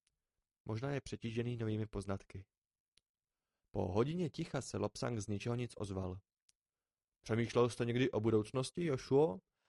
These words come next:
Myslím tím o daleké budoucnosti?" "Ne, ale vsadím se, že vy ano." "To, že se lidstvo rozptýlilo po dlouhé zemi, způsobí víc než jen politické problémy.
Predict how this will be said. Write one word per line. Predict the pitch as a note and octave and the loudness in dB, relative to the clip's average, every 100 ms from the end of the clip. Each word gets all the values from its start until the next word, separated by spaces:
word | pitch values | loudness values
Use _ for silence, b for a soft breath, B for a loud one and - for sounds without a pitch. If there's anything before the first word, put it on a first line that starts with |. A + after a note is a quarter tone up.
| - | -4
Myslím | A#2 - C#3+ | -2 0 -2
tím | C3 D#3 D#3 | 0 -2 4
o | C3 B2 | 6 6
daleké | A2 G#2+ A2+ | 6 4 2
budoucnosti?" | G#2+ A2+ A2+ - G#2+ - E3 G3+ - _ _ _ - _ _ _ _ _ _ _ - | 4 4 2 0 -4 0 -2 -2 -10 _ _ _ -20 _ _ _ _ _ _ _ -8
"Ne, | A2 C3+ G#2 G#2 | 0 2 2 0
ale | - G2 F#2+ | -4 -2 -2
vsadím | - G2+ G#2+ | -4 -4 -2
se, | - G#2 G2+ | -2 -2 -2
že | G2 | -2
vy | G2+ | -2
ano." | C3 A#2 G2 - _ _ _ _ _ _ _ _ _ _ _ _ _ - | -2 -2 -4 -10 _ _ _ _ _ _ _ _ _ _ _ _ _ 4
"To, | F3+ C3 | 6 6
že | B2 | 2
se | - | 2
lidstvo | G#2 D3 - C3 | 0 0 4 4
rozptýlilo | G#2+ - E3 E3 D3 A2 | 6 2 -2 2 4 4
po | A2 | 4
dlouhé | G#2+ G#2 G#2+ G2 | 4 4 4 2
zemi, | A2 C3+ F#2 - _ _ | 2 2 0 -2 _ _
způsobí | - C3 B2+ D3 D3+ | -6 -2 0 2 4
víc | C#3 - | 2 0
než | C#3+ - | 0 2
jen | G#2+ | 0
politické | G#2+ G#2+ G2+ G2 - G2 | 4 4 4 0 0 0
problémy. | G2+ G2 G2 F#2 F2+ | 2 4 4 2 -2